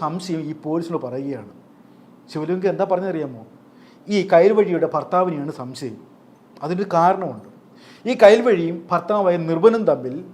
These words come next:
പിരിഞ്ഞു കഴിയുകയാണ്. രണ്ട് വർഷമായിട്ട് അങ്ങോട്ടും ഇങ്ങോട്ടും വലിയ കണക്ഷനൊന്നും ഇല്ല. പക്ഷേ വലിയ സ്നേഹത്തിലായിരുന്നു ആദ്യമൊക്കെ. പക്ഷേ ഇപ്പോൾ രണ്ട് വീട്ടിലാണ് കഴിയുന്നത്. അങ്ങനെ ഒരുപക്ഷേ ഈ പെണ്ണിൻ്റെ മിസ്സിങ്ങുമായിട്ട് ഭർത്താവിന് എന്തെങ്കിലും ബന്ധം കാണുമോ? അത് ഈ ശിവലിംഗത്തിന് സംശയമുണ്ട്, പോലീസിന് ഒരു വലിയ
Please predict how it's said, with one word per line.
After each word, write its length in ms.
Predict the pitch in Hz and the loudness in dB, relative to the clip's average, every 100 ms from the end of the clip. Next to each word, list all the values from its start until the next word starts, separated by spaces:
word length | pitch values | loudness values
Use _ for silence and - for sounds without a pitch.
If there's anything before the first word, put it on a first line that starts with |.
| - - | -12 -4
പിരിഞ്ഞു 260 | 214 240 190 | -2 0 2
കഴിയുകയാണ്. 500 | 147 165 165 127 110 - - 196 | 2 0 -2 -6 -8 -18 -4 0
രണ്ട് 180 | 226 269 | 2 2
വർഷമായിട്ട് 420 | 190 202 175 151 156 | 2 0 -4 -2 -4
അങ്ങോട്ടും 260 | 160 185 | -4 -6
ഇങ്ങോട്ടും 200 | 160 147 | -6 -6
വലിയ 120 | 151 160 | -4 -4
കണക്ഷനൊന്നും 500 | 147 151 170 147 139 117 | -6 -10 -10 -10 -10 -12
ഇല്ല. 160 | 113 117 - - - - | -16 -20 -20 -20 -20 -6
പക്ഷേ 200 | 214 208 202 - - | -2 0 -2 -4 0
വലിയ 180 | 185 247 240 | 2 2 0
സ്നേഹത്തിലായിരുന്നു 680 | 180 202 233 180 160 160 143 156 | 0 2 2 2 2 0 0 0
ആദ്യമൊക്കെ. 360 | 175 151 151 147 | 2 -2 -4 -8
പക്ഷേ 160 | 165 165 | -4 -4
ഇപ്പോൾ 200 | - 143 160 - - | -4 -6 -6 -12 -6
രണ്ട് 260 | 160 196 202 - - - 165 | -6 -2 -4 -6 -12 -16 -8
വീട്ടിലാണ് 340 | 165 165 151 139 | -6 -6 -8 -6
കഴിയുന്നത്. 420 | 123 139 123 107 - - 202 | -8 -8 -10 -14 -20 -10 -2
അങ്ങനെ 160 | 277 247 | 2 4
ഒരുപക്ഷേ 260 | 254 247 202 | 4 0 -4
ഈ 40 | 196 | -4
പെണ്ണിൻ്റെ 260 | 190 208 190 | -2 0 0
മിസ്സിങ്ങുമായിട്ട് 600 | 170 - 220 214 156 160 156 | -2 -4 -4 -2 -2 -4 -8
ഭർത്താവിന് 320 | 139 175 170 | -6 -6 -8
എന്തെങ്കിലും 260 | 156 156 151 | -8 -8 -8
ബന്ധം 200 | 151 170 | -8 -8
കാണുമോ? 320 | 151 175 180 180 180 - - - - | -6 -4 -4 -4 -8 -18 -20 -18 -10
അത് 100 | 151 156 156 | -10 -10 -12
ഈ 80 | 156 | -10
ശിവലിംഗത്തിന് 500 | 151 165 185 185 175 156 | -4 0 0 0 -2 -6
സംശയമുണ്ട്, 380 | 143 160 147 185 - - - | -6 -6 -6 -8 -10 -14 0
പോലീസിന് 420 | 254 277 262 190 160 | 4 6 4 -2 -4
ഒരു 80 | 151 143 | -4 -4
വലിയ 220 | 156 170 | -4 -4